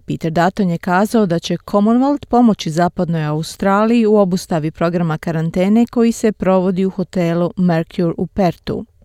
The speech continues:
Premijer Zapadne Australije, McGowan, je kazao da će se u Perthu po okončanju inicijalnog trodnevnog perioda pune blokade produžiti mjere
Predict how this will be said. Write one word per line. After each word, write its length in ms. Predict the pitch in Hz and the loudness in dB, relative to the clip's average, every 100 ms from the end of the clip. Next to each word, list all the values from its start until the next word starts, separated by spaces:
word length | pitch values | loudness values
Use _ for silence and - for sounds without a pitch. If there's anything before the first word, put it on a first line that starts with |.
| _ _ _ _ _ _ _ _ - | _ _ _ _ _ _ _ _ -2
Premijer 360 | 214 247 277 | 2 2 2
Zapadne 400 | 165 180 - 185 | 0 -2 -2 0
Australije, 1000 | 180 175 - 202 196 208 233 247 233 214 | 0 0 0 2 2 2 4 4 4 2
McGowan, 580 | 190 156 156 185 220 220 | 0 -2 0 2 4 2
je 80 | 185 | 2
kazao 460 | - 190 220 220 | 0 0 2 0
da 140 | 202 170 | 0 -2
će 140 | 175 | -4
se 140 | - 170 | -6 -6
u 60 | |
Perthu 500 | - 165 165 - 254 | -2 -2 -2 -2 -2
po 180 | - 190 | -2 -4
okončanju 960 | - 175 196 180 - 202 220 226 214 202 - | 0 -2 0 0 0 0 4 4 4 0 -2
inicijalnog 840 | 226 247 233 - 175 156 156 156 | 4 6 4 2 -2 0 -4 -4
trodnevnog 580 | 185 202 208 185 156 - | 0 0 2 0 -2 0
perioda 460 | 196 185 170 160 | 0 2 2 0
pune 320 | - 185 180 | -2 -2 0
blokade 580 | 156 156 - 170 175 214 | 0 -4 -2 -2 0 -2
produžiti 720 | - 190 185 196 247 240 - 160 | 0 0 2 0 0 0 -2 -4
mjere 400 | 165 202 240 | 0 0 0